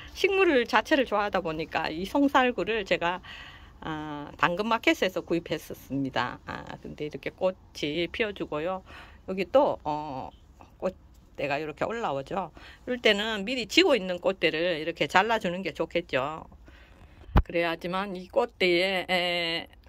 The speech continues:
그 빼-, 빼앗길 영양분들을 요 새 꽃대가 또 받아 먹으면서, 어, 예, 다시 꽃을 예쁘게 피워줄 거겠죠. 아, 목이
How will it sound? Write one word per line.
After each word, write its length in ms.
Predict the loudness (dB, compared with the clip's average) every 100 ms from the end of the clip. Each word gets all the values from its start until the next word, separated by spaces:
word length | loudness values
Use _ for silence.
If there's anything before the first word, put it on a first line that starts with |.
| -14
그 100 | -8
빼-, 200 | -2 -2 -4
빼앗길 580 | 2 2 2 -2 -2 -2
영양분들을 1400 | -4 -4 -6 -6 -6 -10 -8 -6 -6 -6 -6 -6 -6 -8 -10
요 220 | -10 -10
새 260 | -6 -6 -6
꽃대가 580 | -8 -8 -8 -4 -4 -4 -16 -20 -18
또 80 | -16
받아 280 | -10 -6 -4
먹으면서, 680 | -6 -8 -8 -8 -8 -8 -8
어, 640 | -8 -12 -16 -16 -16 -14 -14 -12
예, 220 | -12 -12 -20 -20 -20 -20 -10
다시 540 | -10 -8 -10 -8 -8
꽃을 400 | -6 -8 -8 -8 -6
예쁘게 320 | -6 -6 -4
피워줄 420 | -2 -4 -4 -10
거겠죠. 1080 | -10 -10 -12 -14 -20 -20 -20 -12 -10 -10 -12 -20 -20 -20 -12
아, 260 | -4 -2 0
목이 460 | 0 0 0 0